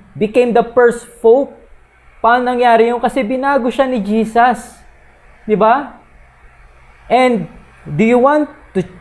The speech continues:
to be changed by Jesus? Di ba? Gusto natin yun. Gusto mo bang tuluyan tayong baguhin ni, ni Jesus?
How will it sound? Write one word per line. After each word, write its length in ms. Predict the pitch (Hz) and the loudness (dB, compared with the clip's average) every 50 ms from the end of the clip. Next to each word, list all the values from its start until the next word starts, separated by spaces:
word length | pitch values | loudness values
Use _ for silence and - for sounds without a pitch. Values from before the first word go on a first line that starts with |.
| - - - | -14 -8 -4
to 40 | 170 151 | -2 0
be 80 | 170 | 0
changed 640 | 170 175 - 233 247 269 240 175 143 - - - - | -2 -2 -2 -2 -2 0 0 -4 -4 -6 -10 -8 -2
by 160 | - 156 160 | 0 2 2
Jesus? 560 | 143 117 143 151 151 147 - 180 151 131 - - - - - - - - - - - - - - | 2 0 -2 -2 -2 -2 0 0 -2 -2 -2 -6 -18 -20 -20 -20 -20 -20 -20 -20 -20 -20 -20 -16
Di 80 | - 151 | -8 -2
ba? 160 | 165 226 240 | 0 0 0
Gusto 160 | 220 226 - | 0 -2 -2
natin 400 | 247 262 277 269 269 285 294 302 | -2 0 0 0 0 0 -2 0
yun. 80 | 226 175 156 | -2 -2 -2
Gusto 200 | 160 160 - 208 | -2 -4 -2 -2
mo 80 | 208 | 0
bang 320 | 214 202 233 226 226 220 208 208 - - - - - | 0 0 0 0 0 -2 -6 -8 -12 -20 -20 -12 -4
tuluyan 400 | - 208 202 208 214 214 220 220 | -2 0 2 4 4 4 4 2
tayong 240 | 220 214 202 202 196 | 0 0 0 0 2
baguhin 320 | 190 196 170 190 196 196 | 0 0 2 0 0 0
ni, 240 | 190 190 185 185 175 | -2 -4 -4 -4 -4
ni 160 | 175 180 180 | -4 -2 -2
Jesus? 560 | 180 170 170 175 220 262 277 - - - - | -4 -4 -4 -6 -6 -6 -6 -6 -10 -20 -20